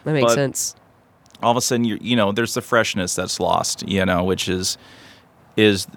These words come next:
Speaker 2: not to say they're not enjoyable, but they're, to me, always like, eh, save those for later. Don't start there because you're not gonna wanna keep going, I
Speaker 1: Yeah.
Speaker 2: think, in the same way if you were to start with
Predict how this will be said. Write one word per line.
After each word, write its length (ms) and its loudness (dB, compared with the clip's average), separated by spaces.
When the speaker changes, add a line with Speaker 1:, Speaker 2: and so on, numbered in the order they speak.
Speaker 2:
not 280 0
to 60 -10
say 80 -2
they're 120 -2
not 160 2
enjoyable, 640 0
but 240 -2
they're, 560 0
to 180 -6
me, 140 4
always 400 2
like, 260 0
eh, 320 -8
save 380 -2
those 200 2
for 160 -2
later. 420 2
Don't 220 -2
start 360 0
there 260 0
because 680 -2
you're 140 -4
not 240 2
gonna 160 -2
wanna 220 0
keep 300 -8
going, 420 0
I 100 -4
Speaker 1:
Yeah. 120 0
Speaker 2:
think, 240 4
in 40 -4
the 80 -4
same 300 -4
way 240 -2
if 140 -6
you 120 -4
were 120 -4
to 180 -2
start 300 2
with 360 -2